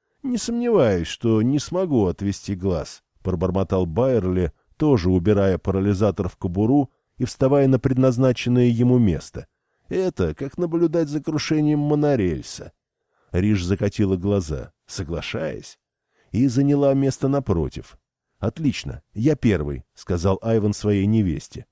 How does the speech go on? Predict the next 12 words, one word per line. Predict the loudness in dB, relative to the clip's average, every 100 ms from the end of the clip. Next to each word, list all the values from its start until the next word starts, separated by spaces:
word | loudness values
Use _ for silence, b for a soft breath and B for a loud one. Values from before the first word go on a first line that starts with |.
| _ b b
«А | -4 2
потом | 4 6 4
я | 4 2
подскажу | 0 -4 -4 0 0
тебе | 0 -2
твою | 0 0 0
половину». | 0 0 2 0 -2 -6 _ _ _ _
Слова | -8 -4 0 0
примерно | 0 0 2 0 0 -4
те | 0 0
же. | 0 -6 -12 _ _ _ _ _
«Я, | -10 0 2 2 0